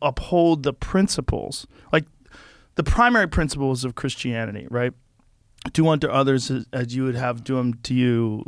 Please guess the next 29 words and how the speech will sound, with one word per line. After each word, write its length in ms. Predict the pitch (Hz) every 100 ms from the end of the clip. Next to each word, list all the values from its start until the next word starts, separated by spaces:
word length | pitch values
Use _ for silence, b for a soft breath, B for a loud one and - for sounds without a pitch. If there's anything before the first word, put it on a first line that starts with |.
| -
uh, 140 | 82 76
d-, 100 | - -
you 80 | 131
know, 140 | 117
treat 300 | 107 156 147
everyone 360 | 139 131 135 127
as 120 | 123
if 140 | 123
they 140 | 127 120
are 60 |
your 160 | 117 113
brother 400 | 123 131 123 120
or 40 |
your 100 | 113
sister, 800 | 113 139 - - 120 113 110 101
and, 220 | 104 95 -
you 80 | 120
know, 300 | 113 107 110 b b b -
love 480 | 123 147 143 131 113
and 140 | 131
kindness, 680 | - 147 143 143 131 120 -
and 120 | 123 123
that, 160 | 120 - _ _
you 140 | - 127
know, 280 | 113 110 - _ _ _ _ 92 87 -
all 180 | 151 185
these, 320 | 185 160 123
uh, 220 | - 92 92 127
different, 500 | 147 151 151 139